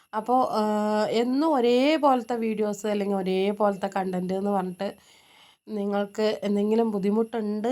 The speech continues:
എന്നുണ്ടെങ്കിൽ ഒന്ന് പറയാം ട്ടോ. കാരണം നമ്മൾ ഇതേപോലത്തെ വീഡിയോസ് തന്നെയാണ് എപ്പോഴും ഇടുന്നത്. അത് ഇഷ്ടപ്പെടുന്നുണ്ടോയെന്നും അറിയില്ല.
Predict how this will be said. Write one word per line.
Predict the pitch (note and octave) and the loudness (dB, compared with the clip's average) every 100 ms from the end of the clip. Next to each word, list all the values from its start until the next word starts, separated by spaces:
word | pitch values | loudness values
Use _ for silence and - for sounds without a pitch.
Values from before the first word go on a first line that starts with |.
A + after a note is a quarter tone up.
| C#4+ | -2
എന്നുണ്ടെങ്കിൽ | A3 G#3+ G3+ G#3 A3+ | -2 -4 -2 -2 -4
ഒന്ന് | G#3+ G3+ | -4 -2
പറയാം | F3 F3 F3 | -2 0 -4
ട്ടോ. | E3+ F3+ | -4 -4
കാരണം | G3 G3 G3+ A#3+ | 0 0 0 -2
നമ്മൾ | A3 G#3+ A#3 | -2 0 0
ഇതേപോലത്തെ | C4 G#3+ A3 A3 A#3 A3+ A#3 | -2 0 2 2 2 0 0
വീഡിയോസ് | A3 G3+ G3 G#3+ | 0 0 -2 -2
തന്നെയാണ് | G#3+ G3+ G#3 F#3+ F#3+ A3 - - _ _ F#3 | -4 -4 -2 -2 -2 -6 -12 -20 _ _ -16
എപ്പോഴും | F#3+ - G3+ A3+ | -16 -10 -2 0
ഇടുന്നത്. | G#3+ F#3 F#3+ F#3 G3 | 0 -2 -4 -4 -4
അത് | G3 | -4
ഇഷ്ടപ്പെടുന്നുണ്ടോയെന്നും | G3 - - G#3 G3+ F#3+ F#3+ F#3+ G3 G#3 A#3 | -8 -10 -14 -8 -6 -4 -6 -4 -2 -2 -2
അറിയില്ല. | G3+ F#3 F#3+ F3+ | -2 -4 -4 -4